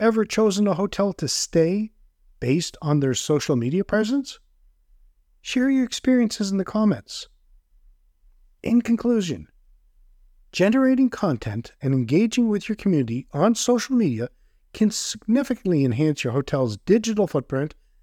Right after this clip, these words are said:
and will lead to direct bookings. By establishing a consistent brand identity, crafting engaging hotel social media content, actively engaging with your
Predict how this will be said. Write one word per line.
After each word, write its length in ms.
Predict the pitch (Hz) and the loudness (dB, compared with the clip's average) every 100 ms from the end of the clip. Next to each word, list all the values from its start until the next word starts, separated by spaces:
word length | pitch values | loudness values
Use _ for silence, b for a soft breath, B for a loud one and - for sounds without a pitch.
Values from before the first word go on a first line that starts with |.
| - | -2
and 320 | 214 247 226 | 4 6 4
will 340 | 131 151 233 143 | 2 4 6 4
lead 440 | 117 120 131 135 | 0 -2 -4 -4
to 100 | - | -8
direct 420 | 127 135 143 - | -4 0 -2 -2
bookings. 500 | 156 147 82 78 - - _ _ _ _ _ _ _ _ _ | -2 -2 -6 -14 -16 -18 _ _ _ _ _ _ _ _ _
By 120 | 277 | 0
establishing 800 | 285 - - 302 269 - 196 143 | 0 0 2 4 2 0 2 2
a 80 | 117 | 0
consistent 640 | - 190 - 254 - 214 160 | -2 -2 0 -2 0 -4 0
brand 300 | 175 170 156 | 0 2 -2
identity, 580 | 135 127 104 - - _ _ _ _ _ | 0 0 -2 -8 -20 _ _ _ _ _
crafting 500 | - 247 247 - 156 | -4 2 2 2 -2
engaging 800 | 113 120 113 180 220 180 160 95 - _ _ | 0 -4 -2 0 2 0 -2 -2 -8 _ _
hotel 400 | 180 180 196 185 | 2 2 2 0
social 400 | - 185 156 156 | 0 0 0 0
media 300 | 151 151 127 | 0 0 -2
content, 520 | - 190 196 110 101 - _ _ _ - | 0 0 0 -2 -6 -12 _ _ _ -2
actively 600 | 143 170 190 160 123 120 | 0 0 -4 -4 -2 -2
engaging 580 | 107 113 110 110 123 98 | -2 -4 -4 -2 -2 -4
with 320 | 110 156 170 147 | 2 4 4 0
your 180 | 139 | -2